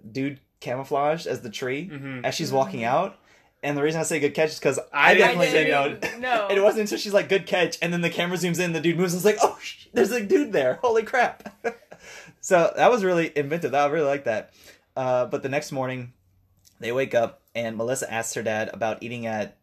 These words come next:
Speaker 1: this cool restaurant with, like, a waterfall
Speaker 2: Waterfall.
Speaker 1: thing.
Speaker 2: Mm-hmm.
Speaker 1: And all the dad s-, says is that, "Hey, that'd be a good thing to use in his next book." And he, like, even mentions in, like, a recorder, Trip fights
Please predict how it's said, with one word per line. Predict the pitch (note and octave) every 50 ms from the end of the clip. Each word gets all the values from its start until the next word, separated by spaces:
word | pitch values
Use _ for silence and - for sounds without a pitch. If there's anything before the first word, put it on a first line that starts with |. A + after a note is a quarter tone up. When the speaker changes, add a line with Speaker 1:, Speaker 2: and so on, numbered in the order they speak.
| _
Speaker 1:
this | - A2 G#2+ - - -
cool | - - - - C3+ G#2+
restaurant | A2+ A2 - - - A#2+ A2 A2 A2 G#2 -
with, | G2+ G#2+ -
like, | - F2+ -
a | -
waterfall | - F2+ A2+ A#2+ A#2 G#2+ C#3 C3 A#2+ A2 A2 A#2
Speaker 2:
Waterfall. | A2+
Speaker 1:
thing. | A#2+ A#2 A#2 A2+ A2+ A2+
Speaker 2:
Mm-hmm. | - - A2 G#2+ - A#2 A#2+ _ -
Speaker 1:
And | B2+ B2+ B2 A#2+ A#2+ A#2 G#2 - -
all | B2 C3 D3
the | D3 C#3
dad | A2 B2+ B2+ C3 C3
s-, | A2+ - - - - - _
says | - - B2+ A#2+ A#2 A2
is | A#2 A2+ G#2+
that, | A#2+ A#2 A2+ A2+ -
"Hey, | - D4 F#4
that'd | - - - E4
be | - F3 G2+
a | F#2 - _ _ _ -
good | - C#3 C#3+ D3+ D3
thing | - D#3 D#3 E3
to | D#3+
use | C#3+ C3+ D#3+ F#3 E3+
in | C#3
his | A#2+ A2 A2+
next | C#3+ D3 - - -
book." | D#3+ B2+ G#2 - - - _ _ _ _ _ -
And | A#2+ A#2 A2+ G#3
he, | C#3
like, | B2+ A#2+ A#2 A2+ - -
even | B2+ B2+ C3 A#2+
mentions | B2 B2 B2 A#2 A#2+
in, | A#2+ A#2
like, | A#2 G#2
a | A#2+
recorder, | A2+ G#2+ G#2+ - D3 C3+ A#2+ A#2 A2 G#2+ - - _ _ _ _ -
Trip | - - D3 D3+ D3+ -
fights | _ - C#3 C3 C3 B2+ - - - - -